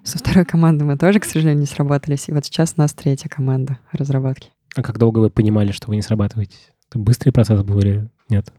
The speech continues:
Speaker 1: Чуть меньше года обычно этот процесс. Ну, то есть
Speaker 2: На
Speaker 1: пе-, пе-,
Speaker 2: команду?
Speaker 1: пе-, первый, да, первый процесс занял у нас месяцев восемь, второй где-то полгода. Вот.
Speaker 2: А
Speaker 1: А
Speaker 2: почему
Speaker 1: сейчас
Speaker 2: не срабатывались? В чём проблема была?
Speaker 1: Наверное,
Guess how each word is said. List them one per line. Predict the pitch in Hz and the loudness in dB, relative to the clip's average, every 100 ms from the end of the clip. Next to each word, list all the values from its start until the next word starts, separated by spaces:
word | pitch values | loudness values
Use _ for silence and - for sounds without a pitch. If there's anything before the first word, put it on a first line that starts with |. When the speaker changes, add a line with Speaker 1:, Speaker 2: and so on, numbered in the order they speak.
| _ _ _ _ | _ _ _ _
Speaker 1:
Чуть | - 185 185 | -4 0 4
меньше | 175 175 160 | 2 2 0
года | 160 147 | 2 2
обычно | 143 143 143 - | 0 -2 -4 -4
этот | 151 143 151 147 147 - | -6 -6 -6 -6 -8 -8
процесс. | 147 - 151 | -8 -6 -6
Ну, | - 180 | 0 0
то | 165 | 2
есть | 143 | 2
Speaker 2:
На | 113 | 2
Speaker 1:
пе-, | |
пе-, | 110 104 | 4 4
Speaker 2:
команду? | 92 92 | 2 0
Speaker 1:
пе-, | - - | -6 0
первый, | 190 175 170 156 - | 2 2 0 -2 -2
да, | 170 160 - | 0 0 -4
первый | - 180 175 165 | 0 2 4 0
процесс | - 160 - 160 156 - | -2 -6 -2 -2 -2 -6
занял | 151 160 156 151 | -2 0 2 2
у | 151 | 2
нас | 151 147 - _ | 2 0 -4 _
месяцев | 165 156 - 156 - | 2 2 0 -8 0
восемь, | 170 240 - 196 | 2 2 2 -2
второй | - - 147 151 147 147 | -2 -2 2 2 2 0
где-то | 151 143 | -2 -4
полгода. | - 147 147 190 214 190 185 _ - | -2 0 2 2 4 4 2 _ -8
Вот. | 170 156 147 147 - - _ _ _ - | -4 -2 0 -2 -6 -20 _ _ _ -2
Speaker 2:
А | |
Speaker 1:
А | 170 | 0
Speaker 2:
почему | - 156 | 4 4
Speaker 1:
сейчас | 117 | 4
Speaker 2:
не | |
срабатывались? | - 113 107 110 104 104 - - | 2 2 2 0 -2 -4 -12 -20
В | - | -6
чём | 110 98 110 | -4 -4 -6
проблема | - 104 98 98 | -2 2 2 0
была? | 98 98 - _ _ _ - - | -2 -4 -6 _ _ _ -12 -4
Speaker 1:
Наверное, | 160 156 160 - 208 180 | 0 0 0 2 2 2